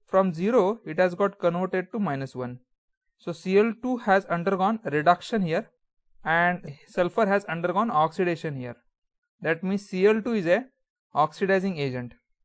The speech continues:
So C L two has oxidized sulfur from plus four state to the plus six state. Okay,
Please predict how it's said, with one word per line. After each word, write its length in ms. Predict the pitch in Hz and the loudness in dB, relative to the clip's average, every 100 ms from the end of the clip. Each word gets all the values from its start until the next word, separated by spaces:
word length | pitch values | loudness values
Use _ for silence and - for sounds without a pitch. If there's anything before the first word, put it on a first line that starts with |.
| - | -12
So 80 | 156 | -10
C 220 | 156 185 | -2 0
L 120 | 202 | 0
two 140 | 202 220 | 0 0
has 180 | 190 | 0
oxidized 580 | 190 156 - 220 214 214 | 2 0 0 -2 -2 -2
sulfur 360 | - 185 175 196 | -2 -2 0 -2
from 280 | - 180 185 | 0 -2 -2
plus 220 | 175 175 | -2 -2
four 220 | - 220 214 | 0 -2 -2
state 340 | - 170 - | -4 -8 -6
to 80 | 160 | -2
the 160 | 220 - _ _ _ _ - | -2 -2 _ _ _ _ -2
plus 280 | 165 160 | -2 -2
six 240 | - 220 - | -8 -8 -8
state. 280 | - 120 _ _ _ _ _ _ _ _ _ _ _ _ _ _ _ _ - | -12 -12 _ _ _ _ _ _ _ _ _ _ _ _ _ _ _ _ -20
Okay, 240 | 143 254 | -8 -8